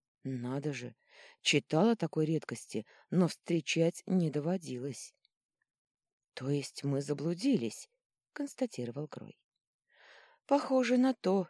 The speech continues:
кивнула Тарусилья. «Вот если бы сверху посмотреть». «Холм?» — в один голос сказали Дикрай и Тариша,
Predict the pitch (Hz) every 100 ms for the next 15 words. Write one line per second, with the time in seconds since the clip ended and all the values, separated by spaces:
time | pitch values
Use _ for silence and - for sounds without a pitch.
0 | _ _ - 156 139 135 123 143 170 -
1 | - 101 95 - _ _ _ _ - 123
2 | - - 185 - 151 139 - 139 220 277
3 | - - - - 120 - 110 110 - -
4 | _ _ _ _ _ _ _ - - 139
5 | 143 170 233 311 _ _ _ - 131 143
6 | 123 123 113 226 180 - - - 143 135
7 | 127 123 - 185 214 220 - 254 139 -
8 | 113